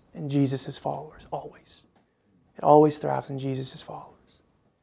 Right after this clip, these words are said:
So you and I can act on Jesus' words, that if we come to Him and surrender, He will own us as His own. And we can also know this, He does not lose those who are His. He keeps them to the very end.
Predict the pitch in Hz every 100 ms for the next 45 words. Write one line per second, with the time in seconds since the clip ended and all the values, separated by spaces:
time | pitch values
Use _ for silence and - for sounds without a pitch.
0 | _ _ _ _ _ _ - 160 180 180
1 | 151 139 - 151 156 - 139 127 135 131
2 | - 131 127 127 127 123 - - - -
3 | 147 139 151 - 151 156 143 151 147 -
4 | 139 147 156 156 151 - - _ - -
5 | 190 156 - 151 156 143 131 151 143 147
6 | 139 147 143 143 233 185 190 190 202 208
7 | 220 - 202 190 202 180 170 233 220 233
8 | - - - _ _ _ _ _ _ _
9 | _ _ _ _ _ _ _ - 220 170
10 | 208 208 196 165 180 196 190 156 147 135
11 | 131 123 - 156 135 127 131 - 139 -
12 | 190 - 151 135 131 127 127 123 123 123
13 | 127